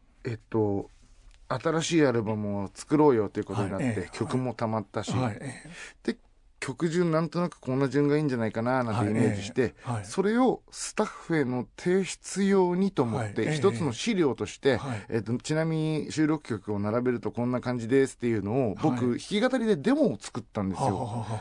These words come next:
Speaker 2: は。
Speaker 1: ライブハウスで簡単にレコーディングしてもらったものなんですけど、
Speaker 2: はい、ええ。
Speaker 1: で、デモを作って、うんと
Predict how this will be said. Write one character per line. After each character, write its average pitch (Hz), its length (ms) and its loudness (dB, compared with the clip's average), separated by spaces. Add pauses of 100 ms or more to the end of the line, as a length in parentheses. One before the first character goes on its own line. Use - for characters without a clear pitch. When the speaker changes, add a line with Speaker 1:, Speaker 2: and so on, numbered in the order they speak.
Speaker 2:
は。 101 120 -10
Speaker 1:
ラ 147 180 2
イ 170 40 0
ブ 160 120 -4
ハ 156 160 -2
ウ 143 100 4
ス - 100 -12
で 214 140 -2
簡 135 240 -4
単 127 180 -2
に 123 80 0
レ 113 140 0
コ 113 160 -2
ー 117 60 0
デ 110 80 0
ィ - 20 0
ン 113 40 -2
グ 104 60 -2
し - 60 -12
て 104 80 -4
も 110 80 0
ら 107 80 0
っ - 40 -10
た - 60 -4
も 107 80 0
の 101 60 0
な 92 40 -2
ん - 40 -4
で - 60 -18
す - 20 -20
け - 80 -8
ど、 - 80 0
Speaker 2:
は 117 100 0
い、 240 80 -10
え 226 460 -2
え。 214 80 0
Speaker 1:
で、 151 40 -8
デ 196 120 4
モ 147 140 0
を - 60 -6
作 - 200 -10
っ - 20 -8
て、 147 420 0 (640)
う 120 100 -4
ん 113 100 -2
と 104 360 -2